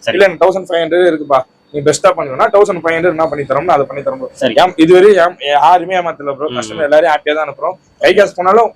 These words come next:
Speaker 2: லாங்ல வந்தாலும் ஹாப்பியா தான் ப்ரோ அனுப்பிட்டு
Speaker 1: கண்டிப்பா.
Speaker 2: இருக்கோம். அதுதான் பண்ணிட்டு இருக்கோம். அதே மாதிரி நீங்க இதுவரை எவ்வளவு சப்போர்ட் கொடுத்தீங்களோ அதே மாதிரி சப்போர்ட் எனக்கு ஃபுல்லா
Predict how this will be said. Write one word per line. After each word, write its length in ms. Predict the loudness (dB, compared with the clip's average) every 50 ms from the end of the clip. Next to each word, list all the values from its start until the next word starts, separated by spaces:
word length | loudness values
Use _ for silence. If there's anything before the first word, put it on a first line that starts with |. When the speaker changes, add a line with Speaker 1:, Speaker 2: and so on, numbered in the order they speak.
| _ -2 0
Speaker 2:
லாங்ல 200 | 0 2 2 0 -2
வந்தாலும் 240 | -2 0 0 -2
ஹாப்பியா 180 | -2 -2 -2 -2 -2
தான் 100 | -2 -4 -4
ப்ரோ 120 | -4 -4
அனுப்பிட்டு 240 | -4 -6 -10 -10 -10
Speaker 1:
கண்டிப்பா. 220 | -8 -8 -8 -10 -14
Speaker 2:
இருக்கோம். 260 | _ _ _ _ 0 2
அதுதான் 280 | 2 4 4 2 2 0
பண்ணிட்டு 240 | -4 -4 -4 -2 -2
இருக்கோம். 320 | -2 -2 -2 -2 -2 -2 -4 _ _ _ _ _ -2
அதே 140 | 2 2 4 4 4
மாதிரி 140 | 4 4 4 4 2
நீங்க 140 | -2 -4 -2 0
இதுவரை 240 | 2 2 4 4 4 4
எவ்வளவு 200 | 4 2 0 -2
சப்போர்ட் 240 | -4 -8 -8 -8 -8
கொடுத்தீங்களோ 340 | -10 -12 -12 -6 -2 0 0 0 0
அதே 160 | -2 -4 -4 -4
மாதிரி 140 | -4 -4 -6 -6
சப்போர்ட் 240 | -8 -8 -8 -10
எனக்கு 160 | -10 -10 -8 -6
ஃபுல்லா 180 | -4 -2 -2